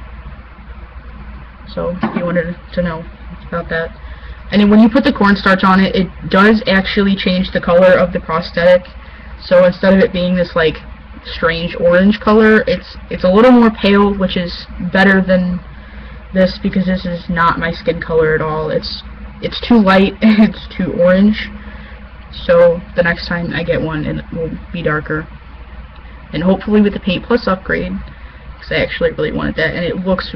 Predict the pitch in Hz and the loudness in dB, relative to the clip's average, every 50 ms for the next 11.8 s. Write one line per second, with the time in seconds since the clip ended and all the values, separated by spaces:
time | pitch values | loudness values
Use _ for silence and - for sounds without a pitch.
0 | 175 - 185 190 180 185 185 - - - 175 165 160 - 175 165 160 - 170 165 | -8 -4 -4 -4 -2 -2 -4 -6 -6 -4 -2 0 0 0 -2 -6 -6 -4 -2 -2
1 | 165 160 165 160 170 170 170 165 170 170 165 160 160 165 160 - - 160 165 175 | -2 -2 -2 -4 -4 -4 -4 -4 -2 0 0 0 0 -2 -4 -4 -4 -4 -4 -6
2 | - - - - - - - - - - 208 226 233 - 185 180 175 - 175 165 | -8 -12 -20 -20 -20 -20 -20 -12 -4 0 0 2 2 2 2 0 0 0 -2 -6
3 | 175 160 147 - - - - - 170 170 170 165 165 160 - 175 175 175 190 185 | -6 -6 -8 -8 -12 -16 -12 -6 -2 2 2 2 2 2 0 0 0 0 -2 -2
4 | 180 170 170 196 190 202 190 190 190 190 - - - - - - - - - - | 0 0 0 0 0 2 2 2 0 -2 -6 -16 -20 -18 -18 -18 -18 -18 -18 -20
5 | - - - - - - - 190 170 180 185 190 190 190 190 190 - 175 180 - | -20 -20 -20 -20 -16 -10 -6 0 2 4 4 6 4 4 2 0 -2 -6 -6 -2
6 | - 180 175 180 185 - 175 170 170 170 165 170 - - - - - - - - | 0 0 0 0 0 -2 -2 0 0 0 -2 -2 -4 -10 -20 -20 -20 -20 -20 -20
7 | - - - 185 185 - - 175 175 175 170 170 170 165 165 170 - - - 165 | -16 -10 -8 -6 -6 -4 -2 -2 -2 -2 -2 -2 -2 -2 -2 -2 -2 -4 -4 -4
8 | 165 165 165 - - 170 165 160 165 170 165 160 - 180 170 180 175 175 170 170 | -4 -4 -8 -8 -6 -4 -4 -4 -4 -4 -6 -4 -6 -4 -4 -2 -2 0 0 -2
9 | 170 180 - - - - - - - - 185 175 - - - 180 170 165 170 165 | -2 -4 -8 -12 -16 -20 -20 -18 -12 -10 -10 -10 -8 -6 -6 -4 0 2 2 2
10 | 180 - - - - - - - - - - - - - - - - - 185 185 | 0 -2 -8 -16 -18 -18 -18 -18 -18 -18 -18 -18 -18 -18 -20 -16 -8 -2 0 2
11 | 185 180 170 175 175 175 185 185 - - 175 170 175 185 185 | 2 2 4 4 4 4 2 -2 -4 -4 -2 0 0 0 0